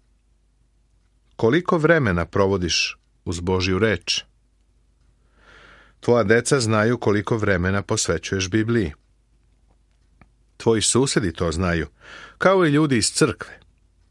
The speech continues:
Ako želimo da živimo u zajednici sa Bogom, moramo hodati u svetlosti Božje reči.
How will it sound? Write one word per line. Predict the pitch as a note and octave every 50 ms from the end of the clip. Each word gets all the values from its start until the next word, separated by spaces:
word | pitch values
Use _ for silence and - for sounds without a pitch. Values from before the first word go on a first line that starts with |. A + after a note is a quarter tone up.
| _ _ _ _ _ _ _ _ _ _ _ _ _ _ _ _ _ _
Ako | - G#2 G2+ - - G#2
želimo | G2 A#2 C3 C#3+ D3+ D3 C#3 A2+
da | G#2+ G2
živimo | F2+ G2 A#2 A#2 A#2+ B2 A2 G#2
u | F#2+ F#2
zajednici | F2+ F#2 A2 A2 G#2 F#2+ F#2 F2 - - -
sa | D#2 - - D#2
Bogom, | D#2 F#2 A#2 C3+ C3+ C#3 A#2+ F#2+ D#2+ - _ _ _ - - - - - - - - _ -
moramo | A2+ A#2+ B2+ C3 B2 A2 F#2+ E2+
hodati | - - - A2 A#2+ B2+ C3 C#3+ D3 C#3 - - C#3 C#3 B2+ -
u | - -
svetlosti | - - - - A#2 B2+ B2+ - - B2 A#2 G#2+ - - - - A2+ G#2+ F#2+ - _ _ _ _ _ _ _ _ _ _ _ _ _ -
Božje | G2+ E2+ F2+ F#2 F2 D#2+ F2 F2 E2 D#2
reči. | E2+ E2+ F2 F2 - - - - - -